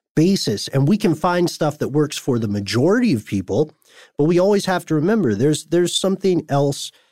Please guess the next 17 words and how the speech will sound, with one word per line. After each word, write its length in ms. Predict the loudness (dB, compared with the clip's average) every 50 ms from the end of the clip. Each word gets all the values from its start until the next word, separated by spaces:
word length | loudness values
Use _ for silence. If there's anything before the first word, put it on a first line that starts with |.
| _ _ -4
at 180 | -2 -2 -2 -4
play 380 | -4 -2 0 2 2 2 0
there. 360 | 0 -2 -6 -8 -10 -16 -20 _ _ -2
You 100 | 0 2
know 80 | 2 2
what 140 | 2 2 0
I 80 | 0
mean? 200 | 0 0 0 0
Like, 180 | 0 0 0 0
there 140 | 2 2 2
are, 180 | 2 0 -2 -2
there 220 | -2 0 2 2
are 100 | 2 0
people 440 | -2 -4 -6 -6 -4 -2 0 0 0
who 180 | 0 0 -2 -2
feel 260 | -2 0 0 2 2
like 280 | 2 2 0 -2 -4